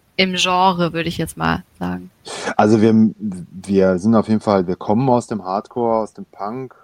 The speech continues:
Speaker 2: aus dem Metal, da, da, da kommen wir her. Ähm, irgendwann wird dieses Raster halt breiter, ne? Man mag mehr Bands, ich mag auch Indie-Bands, äh, und, äh,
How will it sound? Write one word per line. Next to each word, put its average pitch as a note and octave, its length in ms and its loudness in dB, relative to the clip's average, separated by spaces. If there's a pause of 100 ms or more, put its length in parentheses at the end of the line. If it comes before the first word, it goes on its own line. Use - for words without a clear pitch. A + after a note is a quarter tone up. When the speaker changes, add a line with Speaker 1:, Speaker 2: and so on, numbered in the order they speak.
Speaker 2:
aus - 120 -20
dem G2+ 140 -10
Metal, B2 380 -6
da, G#2+ 180 -6 (100)
da, F#2+ 100 -18 (120)
da F#2 220 -18
kommen G#2 240 -14
wir F2 100 -14
her. G#2+ 500 -14 (880)
Ähm, G2 500 -6
irgendwann G#2 640 -4
wird G#2 340 -12
dieses F#2+ 440 -8
Raster F#2+ 380 -6
halt F#2+ 200 -10
breiter, E2 440 -10
ne? E2 180 -12
Man F2+ 200 -10
mag F2+ 160 -14 (460)
mehr F2+ 260 -6
Bands, F#2+ 340 -8
ich F2 120 -16
mag F#2+ 180 -10
auch F2 120 -12
Indie-Bands, G2 840 -8
äh, F2+ 180 -12
und, E2 320 -18 (1000)
äh, F#2 240 -4